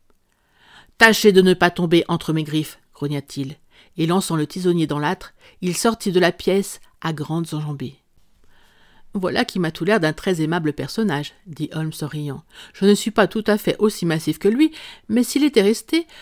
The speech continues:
je lui aurais montré que mes griffes ne sont guère plus faibles que les siennes. » Tout en parlant, il ramassa le tisonnier d'acier et d'un effort brusque le redressa. « Dire qu'il a eu l'insolence de me confondre avec la police officielle,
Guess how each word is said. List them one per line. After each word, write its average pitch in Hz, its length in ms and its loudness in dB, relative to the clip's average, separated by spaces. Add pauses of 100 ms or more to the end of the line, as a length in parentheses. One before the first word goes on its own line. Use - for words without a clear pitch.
(120)
je 233 120 0
lui 254 180 4
aurais 254 180 6
montré 247 360 2
que 214 100 -2
mes 214 160 4
griffes 208 320 -2
ne 214 80 2
sont 202 180 -2
guère 202 220 2
plus 202 140 -4
faibles 202 360 0
que 190 120 -2
les 202 100 2
siennes. » - 420 -8 (760)
Tout - 180 -10
en 202 80 0
parlant, 175 380 -4 (380)
il 190 120 2
ramassa 180 440 0
le 170 120 4
tisonnier 175 440 0
d'acier 185 480 -4 (100)
et 196 100 2
d'un 180 160 2
effort 185 280 0
brusque - 480 -6
le 160 140 -4
redressa. « 156 600 -8 (880)
Dire 185 280 0
qu'il 214 220 -2
a 247 80 4
eu 151 120 2
l'insolence 208 520 2
de 180 80 0
me 180 100 0
confondre 190 440 -2
avec 151 160 -4
la 131 80 -4
police 220 380 -2
officielle, 226 480 -4